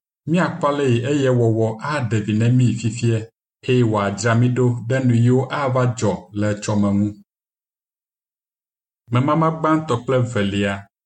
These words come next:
nyabiasie ƒe akpa gbãtɔ.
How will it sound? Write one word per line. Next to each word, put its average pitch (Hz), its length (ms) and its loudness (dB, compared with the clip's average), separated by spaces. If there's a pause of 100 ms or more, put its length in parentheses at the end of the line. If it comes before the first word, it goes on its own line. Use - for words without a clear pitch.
(600)
nyabiasie 117 680 0
ƒe 110 180 -6
akpa 113 280 -2
gbãtɔ. 110 500 -2